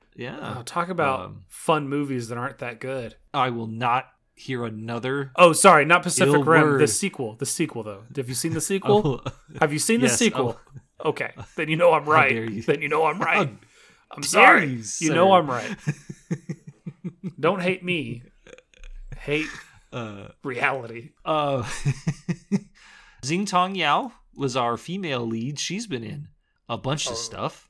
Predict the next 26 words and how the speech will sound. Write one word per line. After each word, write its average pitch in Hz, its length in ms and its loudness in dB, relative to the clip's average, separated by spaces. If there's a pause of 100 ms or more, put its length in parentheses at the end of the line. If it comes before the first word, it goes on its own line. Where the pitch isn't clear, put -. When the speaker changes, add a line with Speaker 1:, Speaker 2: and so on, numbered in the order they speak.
Speaker 2:
good 127 140 -6
handful 117 440 -10
of 113 60 -12
things. 120 360 -12
She - 120 -4
was 247 160 -2
great. 170 400 -4 (320)
Did 190 220 -2
you 294 120 2
Speaker 1:
Yeah. 233 160 2
Speaker 2:
notice 190 320 2
that - 340 -2 (440)
<laughs> - 920 -10
both 214 260 6
of 220 120 0
our 185 140 4
female 165 420 -2
leads, 127 440 -6 (240)
so, 135 340 -2
uh, 135 240 -6
Xing 156 220 -4
Tong 151 340 -4
Yao 127 320 0
playing 123 380 -6
Ching 143 260 -6
Lan 120 400 -6